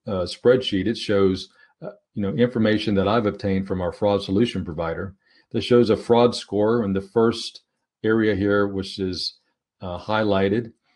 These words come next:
And you see the different numbers. And obviously, the higher the number, the higher the risk. And so, secondly, I got the geox or the geolocation area. And through the, you know, acronym or the, uh, initials here, you can see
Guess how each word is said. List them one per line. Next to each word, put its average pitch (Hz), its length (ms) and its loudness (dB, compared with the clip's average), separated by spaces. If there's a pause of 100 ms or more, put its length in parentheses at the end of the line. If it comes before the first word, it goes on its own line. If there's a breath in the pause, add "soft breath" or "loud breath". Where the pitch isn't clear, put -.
(180)
And 113 120 4
you 117 40 6
see 127 160 0
the 120 120 2
different 117 340 2
numbers. 92 320 0
And 95 80 -6
obviously, 95 320 -2
the 95 100 -4
higher 113 540 -4
the 107 120 -2
number, 95 380 -2
the 87 120 -6
higher 90 420 -6
the 85 120 -8
risk. 90 480 -4 (680)
And 104 120 0
so, 101 640 4
secondly, 117 480 2
I 104 60 2
got 98 180 0
the 92 80 0
geox 104 720 -2
or 92 60 0
the 82 100 -6
geolocation 98 800 0
area. 95 320 2
And 95 180 -2
through 110 200 4
the, 98 420 2 (560 loud breath)
you 113 140 0
know, 98 120 -2
acronym 117 520 0
or 104 140 -2
the, 95 200 -2
uh, 92 120 -6 (200)
initials 120 440 0
here, 110 140 4
you 117 120 6
can 117 180 4
see 101 580 2